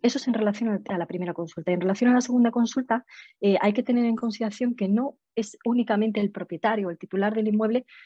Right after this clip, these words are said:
quien puede solicitar, ¿no?, estas actuaciones de accesibilidad. Puede hacerlo también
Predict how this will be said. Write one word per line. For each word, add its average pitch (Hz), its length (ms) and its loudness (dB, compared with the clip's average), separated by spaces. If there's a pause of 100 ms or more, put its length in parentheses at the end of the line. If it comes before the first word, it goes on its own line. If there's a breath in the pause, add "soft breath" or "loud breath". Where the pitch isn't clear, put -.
(160 loud breath)
quien 208 160 2
puede 226 240 2
solicitar, 190 720 -4
¿no?, 240 160 -4
estas 190 500 -4
actuaciones 190 540 -2
de 180 60 -2
accesibilidad. 175 680 -2 (380 loud breath)
Puede 220 160 6
hacerlo 214 340 0
también 233 480 4